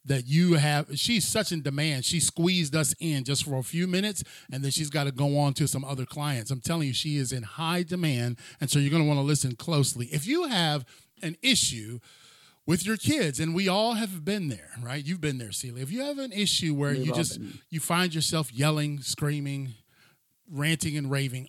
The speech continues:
Speaker 1: all the time, or even at times where you just have so much regret,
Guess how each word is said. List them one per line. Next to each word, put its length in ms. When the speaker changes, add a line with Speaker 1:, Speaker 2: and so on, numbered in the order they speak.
Speaker 1:
all 300
the 140
time, 520
or 320
even 420
at 140
times 340
where 120
you 40
just 200
have 160
so 120
much 200
regret, 420